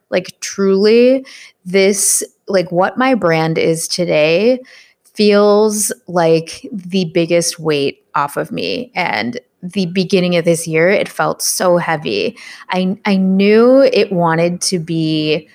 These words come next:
like, birthed <laughs> through me, essentially, but I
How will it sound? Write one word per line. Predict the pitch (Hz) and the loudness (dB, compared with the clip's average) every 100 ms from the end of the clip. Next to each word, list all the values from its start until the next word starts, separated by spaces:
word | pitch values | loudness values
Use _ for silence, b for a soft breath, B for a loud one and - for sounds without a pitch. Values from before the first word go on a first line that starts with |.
| b b | b b
like, | 165 160 | -2 -2
birthed | 160 160 170 160 240 294 - - 262 202 | -4 -6 2 4 2 0 -4 -2 0 -2
<laughs> | - | -2
through | 202 185 214 | 0 2 4
me, | 226 254 320 320 B B 262 | 4 2 2 -4 B B -4
essentially, | 247 233 240 233 269 285 311 320 | -2 2 2 2 2 4 2 0
but | - 196 | -2 0
I | 180 175 | 2 0